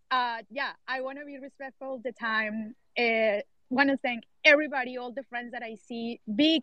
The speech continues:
huge hugs to you listening. I see so many amazing, uh, family here this morning. Thank you for being here, supporting, holding the space for these conversations.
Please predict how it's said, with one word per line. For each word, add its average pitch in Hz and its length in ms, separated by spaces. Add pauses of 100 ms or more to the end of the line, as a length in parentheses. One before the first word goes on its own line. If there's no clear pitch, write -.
(120)
huge 262 280
hugs 226 360
to 254 60
you 233 240
listening. 208 520
I 202 160
see 226 120
so 226 160
many 214 240
amazing, 202 520 (420)
uh, 214 280
family 208 460
here 196 180
this 196 180
morning. 196 480 (280)
Thank 247 220
you 254 80
for 262 160
being 240 220
here, 240 160
supporting, 247 540
holding 240 400
the 240 80
space - 320
for 226 100
these 233 180
conversations. 226 1120